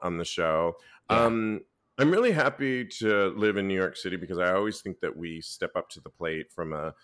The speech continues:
Speaker 1: city government a point. We look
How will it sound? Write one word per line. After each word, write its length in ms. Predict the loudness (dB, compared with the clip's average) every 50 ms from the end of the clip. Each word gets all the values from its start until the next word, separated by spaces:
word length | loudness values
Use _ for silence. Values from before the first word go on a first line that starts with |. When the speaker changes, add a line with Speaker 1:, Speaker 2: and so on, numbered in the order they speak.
| _ _ _ _
Speaker 1:
city 460 | -16 -14 -8 -4 -4 -2 -2 -2 -4
government 720 | -2 -2 -2 0 0 0 0 0 2 2 2 2 0 -4 -8 -16 _ _ _ _ -20 _ -20 _ _ _ _ _ -20 _ _ _ _ _ _ _ _ _ -16 -10 -10
a 60 | -10 -10 _ _ _ _ -4
point. 260 | -2 0 0 0 0
We 120 | -2 -2
look 220 | 0 -2 -2 -4